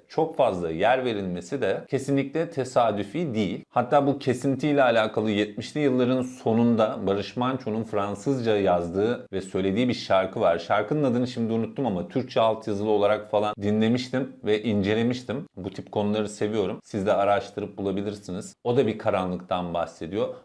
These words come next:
Bu dizinin içinde de karanlığın aydınlatıcı yönünden bahsediyor. İşte büyük kesinti yaşanıyor falan filan. Diziyi genel olarak değerlendirecek olursam akışkan bir senaryosu var. Yani başladığın zaman bitirmek istediğin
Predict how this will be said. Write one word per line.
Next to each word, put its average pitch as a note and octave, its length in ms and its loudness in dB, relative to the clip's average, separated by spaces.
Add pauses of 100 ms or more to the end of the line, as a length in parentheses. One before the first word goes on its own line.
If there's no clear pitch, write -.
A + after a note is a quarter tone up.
Bu B2 180 0
dizinin B2 320 2
içinde B2 420 0
de B2 160 0
karanlığın A2+ 640 0
aydınlatıcı G#2+ 800 0
yönünden F#2 560 -2
bahsediyor. E2+ 460 -8
İşte F#2+ 240 -6
büyük G#2 260 -6
kesinti F#2+ 420 -6
yaşanıyor F#2+ 460 -6
falan A#2+ 340 -2
filan. E2 260 -10 (180)
Diziyi B2+ 360 4
genel C#3+ 260 4
olarak G#2+ 380 4
değerlendirecek F#2+ 680 2
olursam B2+ 500 -2 (140)
akışkan D3+ 580 0
bir C#3+ 60 2
senaryosu A#2 640 0
var. F2 180 4
Yani G2+ 340 0
başladığın C#3 800 2
zaman C3+ 380 2 (220)
bitirmek C3 600 0
istediğin A2 680 -2